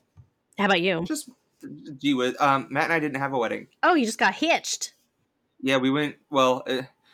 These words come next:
Speaker 2: sort of. The closest state at the time that allowed same-sex marriages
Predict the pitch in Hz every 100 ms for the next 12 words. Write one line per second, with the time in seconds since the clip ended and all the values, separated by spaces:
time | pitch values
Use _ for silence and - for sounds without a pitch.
0 | _ _ - 208 160 139 - _ _ -
1 | 123 127 143 131 160 160 170 170 - 147
2 | - - 113 - 127 127 123 117 117 117
3 | 113 113 - 120 113 113 110 117 113 117
4 | 120 135 131 127